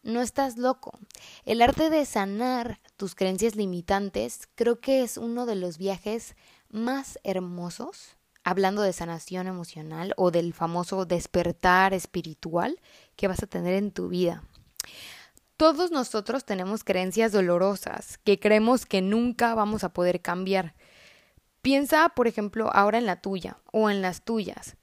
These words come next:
Son esas creencias que dices, "Caray, esto de verdad no me veo lográndolo. Esto creo que no lo voy a poder cambiar nunca, porque a pesar de tanto esfuerzo,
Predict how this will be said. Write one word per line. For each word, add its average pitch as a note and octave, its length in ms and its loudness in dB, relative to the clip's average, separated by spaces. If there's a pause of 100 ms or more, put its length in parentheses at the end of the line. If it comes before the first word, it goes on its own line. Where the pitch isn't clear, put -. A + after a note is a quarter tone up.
Son C#4+ 400 0
esas D#4 300 0
creencias A3 680 -2
que G#3+ 100 -2
dices, G3 320 -4
"Caray, F3+ 500 -2
esto A3+ 320 -2
de A3 140 -2
verdad F3+ 480 -2 (260)
no A3+ 440 0
me F#3+ 260 0
veo G3+ 340 -2 (100)
lográndolo. F3+ 800 2 (1000)
Esto C#4 560 0 (540)
creo A#3+ 480 2
que G3+ 160 -4
no G#3 500 -4
lo G#3 240 -4
voy G3+ 220 -2
a A#3 80 0
poder G3+ 420 -6
cambiar F#3+ 680 -8
nunca, A3 760 -10 (720)
porque G#3 360 0
a G3+ 60 2
pesar A#3 560 -2
de E4 100 -2
tanto A#3+ 320 -6
esfuerzo, A3+ 640 -8